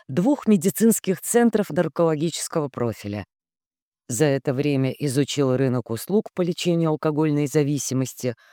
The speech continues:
узнал эту сферу изнутри, разобрался в проблематике и перспективах борьбы с этим тяжелейшим недугом, а также в процветающих здесь спекуляциях на человеческом несчастье.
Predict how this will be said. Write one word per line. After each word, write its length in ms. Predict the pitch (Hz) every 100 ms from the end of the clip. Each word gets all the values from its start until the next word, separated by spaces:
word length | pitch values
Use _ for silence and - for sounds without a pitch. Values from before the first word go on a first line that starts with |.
| _
узнал 420 | 170 180 262 247 160
эту 160 | 135
сферу 460 | - - 139 127 127
изнутри, 580 | 117 123 - 175 220 - - - -
разобрался 640 | 160 156 170 220 233 220
в 80 | 196
проблематике 760 | - 185 185 202 233 - - 202
и 40 |
перспективах 800 | - 208 - 214 - 233 175 143 117
борьбы 360 | 151 165 220
с 100 | -
этим 240 | 185 185 170
тяжелейшим 680 | 180 175 202 226 - 214
недугом, 560 | 220 190 208 117 104 - _ - _
а 100 | 143 -
также 440 | 220 220 143 117 - - -
в 80 | -
процветающих 920 | - 175 - 185 214 208 185 - 170
здесь 260 | 156 202 -
спекуляциях 840 | - 202 226 220 143 - 127 -
на 100 | 135
человеческом 680 | - 156 160 175 - - 165
несчастье. 720 | 156 - 120 92 - -